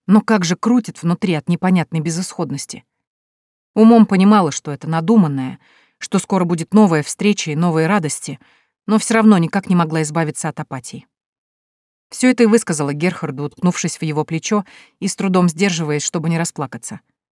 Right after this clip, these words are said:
«Каждый раз, как в первый раз», прокомментировал он моё состояние. «Я сам такой.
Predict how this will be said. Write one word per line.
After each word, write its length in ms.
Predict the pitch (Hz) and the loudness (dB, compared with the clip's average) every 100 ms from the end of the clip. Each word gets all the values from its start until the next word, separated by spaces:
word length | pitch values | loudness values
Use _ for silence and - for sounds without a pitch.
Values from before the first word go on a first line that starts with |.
| _ _ _ _ _ _ _ _ _ _ _ - | _ _ _ _ _ _ _ _ _ _ _ -2
«Каждый 360 | 185 202 170 175 | 0 0 0 0
раз, 220 | 175 - | -2 -4
как 200 | 160 - | -10 -12
в 80 | - | -8
первый 320 | 151 139 139 | -6 -6 -8
раз», 380 | 127 123 - _ _ _ _ | -8 -10 -14 _ _ _ _
прокомментировал 720 | - 180 165 156 160 135 139 | -6 0 0 0 -6 -6 -6
он 100 | 147 | -4
моё 200 | 151 143 | -4 -4
состояние. 680 | - 170 170 156 135 147 - _ _ _ _ _ _ _ - | -8 -10 -8 -8 -10 -12 -16 _ _ _ _ _ _ _ -6
«Я 180 | 175 190 | -2 -2
сам 260 | - 151 | -2 -2
такой. 420 | 143 127 123 127 | -4 -10 -16 -18